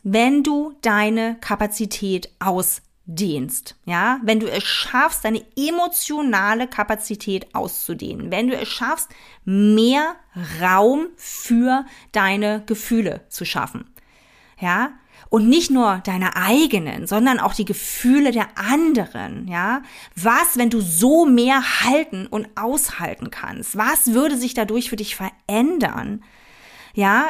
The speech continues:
in dem Meeting, ja, der Kollege kritisiert dich kurz vor deiner Präsentation. Du fühlst dich angegriffen und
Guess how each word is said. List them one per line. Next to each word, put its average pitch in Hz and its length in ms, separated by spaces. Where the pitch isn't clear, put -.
in 262 220
dem 247 400
Meeting, 320 760
ja, 220 340
der 247 200
Kollege 262 640
kritisiert 233 720
dich 233 220
kurz 254 320
vor 220 120
deiner 196 220
Präsentation. - 840
Du 202 120
fühlst - 720
dich 277 220
angegriffen 220 1000
und 277 840